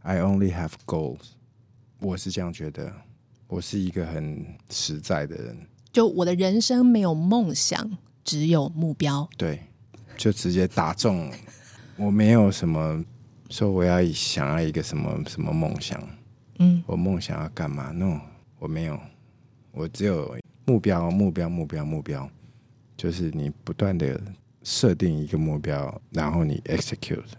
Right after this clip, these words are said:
Speaker 1: 然后你达到目标，你设一个目标。
Speaker 2: 嗯。
Speaker 1: 然后你可以有一百个目标，但你没有一百个 dream。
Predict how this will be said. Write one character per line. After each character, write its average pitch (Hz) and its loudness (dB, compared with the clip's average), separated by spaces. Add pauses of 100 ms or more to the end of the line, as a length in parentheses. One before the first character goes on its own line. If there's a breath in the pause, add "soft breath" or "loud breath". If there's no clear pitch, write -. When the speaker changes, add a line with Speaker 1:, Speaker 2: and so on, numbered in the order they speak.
(100)
Speaker 1:
然 - -8
后 71 -4
你 71 -6
达 - -4
到 76 -2
目 76 -6
标， 82 -10
你 - -8
设 - -4
一 - -4
个 - -8
目 - -8
标。 - -10 (800 loud breath)
Speaker 2:
嗯。 190 6
Speaker 1:
然 85 -4
后 87 -4
你 78 -6
可 82 -4
以 82 0
有 67 -6 (100)
一 92 0
百 - -4
个 - -8
目 67 -4
标， 69 -8 (460)
但 82 2 (120)
你 76 -2
没 76 0
有 82 2
一 80 -2
百 - -4
个 - -8
dream。 - -4